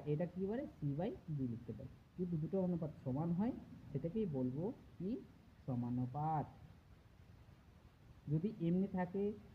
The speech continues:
যেমন টু, টু is to থ্রি সমান চার is to ছয়, এটা যদি আমি করি এটা সমানুপাত, কারণ এটা দুই by থ্রি, এটাকেও আমরা লিখতে পারি দুই by সিক্স, এটা যদি দুই দিয়ে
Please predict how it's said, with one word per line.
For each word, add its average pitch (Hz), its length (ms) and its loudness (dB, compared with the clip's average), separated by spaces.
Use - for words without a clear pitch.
যেমন 135 200 2
টু, 139 140 0
টু 147 100 0
is 127 120 2
to 127 60 2
থ্রি 123 260 -2
সমান 120 280 -2
চার 120 260 -2
is 113 120 -4
to 123 60 -6
ছয়, 113 180 -10
এটা 156 200 2
যদি 196 140 2
আমি 190 180 4
করি 202 160 2
এটা 247 100 -8
সমানুপাত, 131 400 4
কারণ 202 180 4
এটা 160 120 4
দুই 180 160 6
by 185 120 4
থ্রি, 202 160 0
এটাকেও 160 280 0
আমরা 180 180 2
লিখতে 180 220 -2
পারি 185 120 2
দুই 165 180 -2
by 175 160 0
সিক্স, 220 180 -6
এটা 147 120 0
যদি 151 200 0
দুই 156 220 2
দিয়ে 170 180 2